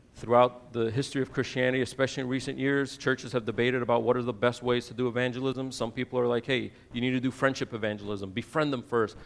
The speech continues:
Don't just throw the gospel at them. That's so offensive. Build a relationship first."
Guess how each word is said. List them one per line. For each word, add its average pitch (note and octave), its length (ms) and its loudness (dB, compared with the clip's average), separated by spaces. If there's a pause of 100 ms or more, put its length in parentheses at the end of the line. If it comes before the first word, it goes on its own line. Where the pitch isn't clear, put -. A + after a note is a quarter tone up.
(120)
Don't C3 160 0
just - 220 -6
throw C#3+ 180 6
the B2+ 120 2
gospel A#2 420 2
at A#2+ 80 -2
them. C3 180 0
That's B2+ 160 -2
so C3+ 120 -4
offensive. C3+ 440 -6 (320)
Build D3+ 220 6
a D3 40 6
relationship C3+ 640 2
first." G#2 440 -4